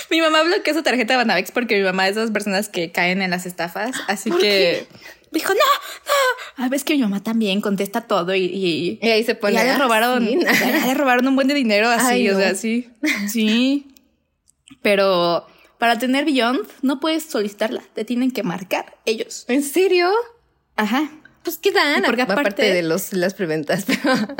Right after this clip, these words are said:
Speaker 1: eh, tienes que tener como trescientos mil pesos de ingresos.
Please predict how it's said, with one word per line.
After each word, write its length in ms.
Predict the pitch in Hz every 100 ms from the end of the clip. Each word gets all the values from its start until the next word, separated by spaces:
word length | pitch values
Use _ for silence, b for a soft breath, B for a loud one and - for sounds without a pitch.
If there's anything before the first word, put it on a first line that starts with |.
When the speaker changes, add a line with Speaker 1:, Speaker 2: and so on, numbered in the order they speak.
| 214
Speaker 1:
eh, 480 | 202 208 202 196 202
tienes 260 | 202 294 440
que 100 | 277
tener 460 | 254 214 214 262 -
como 240 | 208 202
trescientos 580 | 202 202 220 214 208 214
mil 220 | 247 240
pesos 480 | - 226 233 240 226
de 80 | 190
ingresos. 600 | 170 185 214 269 508